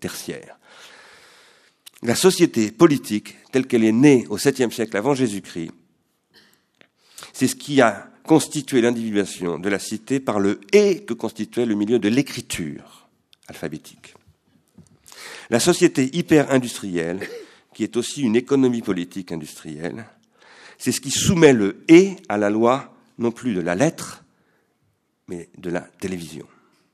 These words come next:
du vidéogramme, et cetera. Et c'est pourquoi les industries de programme et les institutions de programme sont entrées en guerre. Les institutions de programme qui nous sont,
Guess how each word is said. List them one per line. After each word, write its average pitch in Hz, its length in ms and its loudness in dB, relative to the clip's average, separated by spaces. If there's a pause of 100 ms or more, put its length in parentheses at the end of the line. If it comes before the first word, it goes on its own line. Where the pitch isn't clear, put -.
(140)
du 90 100 -16
vidéogramme, 76 500 -8 (360)
et - 100 -20
cetera. - 360 -20 (1080)
Et 107 60 -6
c'est 131 140 2
pourquoi 156 480 4 (140)
les 113 140 0
industries 139 300 -2
de 135 60 -6
programme 127 540 0
et 107 100 -4
les 104 260 -4 (340)
institutions 127 500 -2
de 98 40 -6
programme 107 300 0
sont 101 200 -14
entrées 90 200 -8
en 95 80 -2
guerre. 85 180 -6 (200)
Les 117 120 2
institutions 151 500 2
de 131 60 0
programme 123 420 0
qui - 100 -12
nous 110 120 -4
sont, 110 280 -10